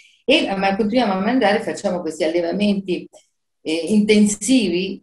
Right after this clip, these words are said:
che sono altamente dannosi. Quindi diciamo che noi dobbiamo pensare a questa transizione ecologica su tre fronti importanti. Sicuramente cambiare l'energia, sicuramente, sicuramente, eh,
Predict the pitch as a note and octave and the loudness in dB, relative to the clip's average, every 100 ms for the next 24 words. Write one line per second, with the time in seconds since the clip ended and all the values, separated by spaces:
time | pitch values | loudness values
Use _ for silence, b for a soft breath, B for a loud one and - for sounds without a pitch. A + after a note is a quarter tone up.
0 | _ D#3+ D3+ - G3+ F3+ E3 - E3 - | _ -12 -10 -6 -4 -4 -6 -6 -8 -4
1 | E3 E3+ E3+ F3 D#3 D3+ D3+ C3 D4 E4 | -2 -2 -4 -4 -2 -2 -4 -6 -8 -8
2 | - C4 A#3 G#3+ G#3+ C4+ B3 - G#3+ B3 | 2 2 2 0 2 2 2 2 0 2
3 | C4+ A3 G3+ G#3+ A3 - - - A3+ A3+ | 2 2 0 -2 -2 -4 -6 0 0 2
4 | A3+ F#3 E3 E3 F3+ E3+ E3+ F3 - F#3 | 0 0 -2 -6 -12 -10 -8 -8 -8 -2
5 | A#3+ G#3 F#3 F#3+ A3+ G3+ F3+ E3 - - | 0 0 2 2 2 2 -2 -2 -8 -6
6 | B3 C4 - A#3+ A#3 D#3+ - C#3+ - - | -4 -4 -2 2 2 2 -4 -12 -12 -8
7 | G3+ F#3 F#3 F#3+ D#3 C#3 C3+ C#3 C3+ _ | -4 -2 -2 0 0 -2 -8 -14 -16 _
8 | _ _ _ _ - E3+ E3 B3 C4 - | _ _ _ _ -12 -6 0 2 2 0
9 | E3+ E3+ E3 D#3+ D#3+ D3+ F3 A#3 D4+ E4 | 2 2 2 -2 -6 -8 -4 0 0 0
10 | - _ _ - F#3 E3 F3+ G#3 A3 G#3 | -6 _ _ -10 -4 0 2 0 0 0
11 | F3 F3 - _ _ _ _ _ _ _ | -2 -2 -10 _ _ _ _ _ _ _
12 | _ _ - G3+ G3+ F#3+ A3+ A#3+ A3+ G#3 | _ _ -6 0 0 2 2 0 2 2
13 | F#3 - E3+ D#3+ D#3+ D#3 D#3 | 4 2 0 0 -2 -4 -6